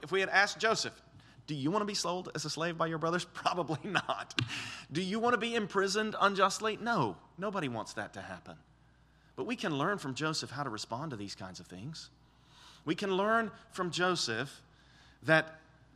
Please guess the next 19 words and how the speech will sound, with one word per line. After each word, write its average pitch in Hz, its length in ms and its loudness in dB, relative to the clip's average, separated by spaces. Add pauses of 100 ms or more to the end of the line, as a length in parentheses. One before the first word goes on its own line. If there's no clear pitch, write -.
(160)
the 127 100 -2
Lord 165 240 4
has 151 120 2
shown 151 280 0
us - 340 -10 (600)
what 110 200 0
is 123 120 -2
good 104 380 0 (600)
and 113 160 -6
what 123 120 0
he 139 120 -4
desires 131 880 4
from 104 260 0
us, - 400 -8 (720)
that 110 100 -8
we 117 80 -6
do 117 220 -4
justly, 131 440 0 (180)
justice, 131 600 0